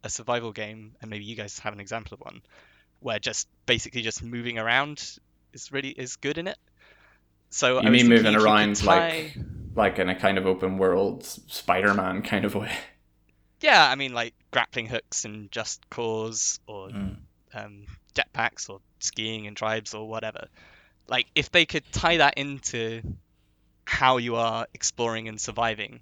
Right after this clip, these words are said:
Speaker 1: in an environment, that I'd be really excited to play something like that.
Speaker 2: Do you know what you should play?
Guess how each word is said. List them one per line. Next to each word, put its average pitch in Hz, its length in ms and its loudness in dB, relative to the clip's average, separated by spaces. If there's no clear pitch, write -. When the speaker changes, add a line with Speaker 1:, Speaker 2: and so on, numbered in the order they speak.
Speaker 1:
in 113 80 -16
an 110 100 -16
environment, 113 520 -10
that 139 200 6
I'd 113 140 -2
be 110 80 -12
really 117 180 -6
excited 123 320 -8
to - 60 -16
play 131 120 -10
something 113 240 -16
like - 140 -18
that. 113 180 -12
Speaker 2:
Do - 120 -10
you - 60 -2
know 110 120 2
what 117 140 4
you 98 80 0
should - 200 -4
play? - 400 -4